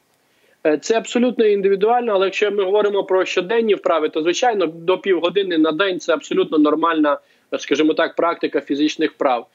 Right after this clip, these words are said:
Якщо ж ми говоримо, що ви це будете робити там через день, то одна година, дві години фізичних навантажень, особливо якщо є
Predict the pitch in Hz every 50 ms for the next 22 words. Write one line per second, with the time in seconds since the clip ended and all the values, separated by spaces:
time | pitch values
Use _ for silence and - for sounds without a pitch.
0 | - - - _ _ 156 147 - 202 196 - 208 202 185 180 190 208 208 202 196
1 | 190 185 170 - - 180 190 180 - 190 175 180 180 170 185 175 175 170 175 156
2 | 175 160 175 170 165 160 - 180 175 175 170 160 165 202 214 214 202 - - 170
3 | 165 156 160 160 156 - 196 208 196 180 180 175 175 170 165 156 156 190 196 180
4 | 185 180 170 165 156 - 160 156 170 160 - - 143 - - 156 151 151 156 -
5 | 196 185 156 165 156 143 - 160 156 170 170 156 147 - - 151 160 170 170 160
6 | 139